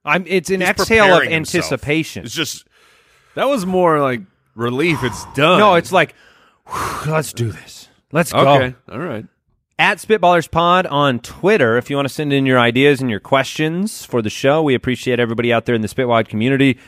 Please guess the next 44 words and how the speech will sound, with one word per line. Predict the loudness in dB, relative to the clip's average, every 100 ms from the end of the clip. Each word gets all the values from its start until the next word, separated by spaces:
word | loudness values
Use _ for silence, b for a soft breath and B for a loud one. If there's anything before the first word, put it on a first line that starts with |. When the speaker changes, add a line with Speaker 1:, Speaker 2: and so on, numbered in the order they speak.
| b b -2
Speaker 1:
All | 0
the | 2
great | 2 4
ideas, | 2 2 4 4 2
the | -4
draft | -2 0 2
ideas. | 0 2 2 2
Make | 0 -6
sure | -4
you | -2
leave | 0
those | 0 0
comments | -2 -2 -2 -2
on | -2
YouTube. | 0 0 2 2
That's | 0 -2
another | -2 -2
place | 0 0 0
we | -4
go | 0 0
through. | 2 0
We | 0
read | 0 0 4
'em. | 2 0 b b b b -10
We | -4
implement | -2 -2 -2 0
'em | 0
into | -2 -2
the | -4
show. | -2 2 4 4 2 _ _ _ _ _
And, | -6 -4 -2 -2 -2
uh, | 0 -2 -2 -2
you | -2 0
really | 2 2 4
are | 4
the | 4
brains | 2 2 2 0
behind | -4 -2 -2
the | -2
brawn. | -2 -4 -4
We're | 0 0
the | 0
brawn, | 0 2 2 0 -2
obviously. | 0 0 -2 -8 -18